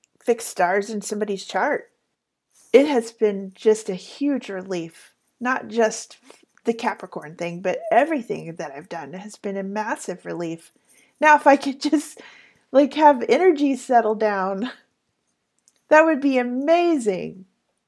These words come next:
So during this time, not a whole lot has happened, weirdness like you have in dreams and stuff, 'cause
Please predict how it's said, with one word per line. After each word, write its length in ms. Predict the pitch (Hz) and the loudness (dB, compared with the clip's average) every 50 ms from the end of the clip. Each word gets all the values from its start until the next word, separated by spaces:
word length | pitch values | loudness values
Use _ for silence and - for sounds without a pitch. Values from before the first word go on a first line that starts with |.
| _ _ _ _ _ _ _ | _ _ _ _ _ _ _
So 320 | - - - 269 269 269 262 | -6 -2 2 2 2 2 0
during 380 | 240 214 - 285 311 349 349 | -2 -4 -2 -2 -2 -2 -4
this 220 | 339 320 294 - - | -6 -6 -8 -8 -8
time, 340 | - 294 277 269 262 254 247 | -6 -4 -4 -2 -2 -2 -2
not 220 | 262 277 294 - | 0 0 0 0
a 140 | - 240 226 | 0 -2 -4
whole 260 | 233 247 247 247 240 | -2 -2 0 0 2
lot 220 | 240 240 220 - - | 2 2 0 0 -2
has 200 | 214 220 214 - | -6 -10 -10 -6
happened, 480 | - 220 214 214 - 220 214 208 202 | -2 -2 -2 0 -2 -4 -4 -4 -6
weirdness 960 | 220 202 185 196 196 196 196 196 202 214 214 214 - 220 220 226 233 233 - - | -8 -10 -10 -8 -4 -2 -2 0 0 -2 -2 -4 -6 -6 -6 -6 -6 -8 -10 -10
like 540 | 220 208 208 202 196 190 190 - - _ | -10 -8 -4 -2 -2 -4 -4 -8 -12 _
you 140 | 202 196 190 | -6 -6 -6
have 240 | 185 190 190 180 185 | -6 -4 -4 -4 -4
in 100 | 190 185 | -4 -8
dreams 420 | 180 170 165 180 185 185 185 190 | -8 -8 -8 -8 -8 -10 -12 -12
and 120 | - - 175 | -16 -18 -18
stuff, 360 | - - 175 170 175 175 _ | -16 -14 -12 -12 -12 -12 _
'cause 380 | - 196 180 175 180 - - | -10 -8 -8 -8 -10 -12 -18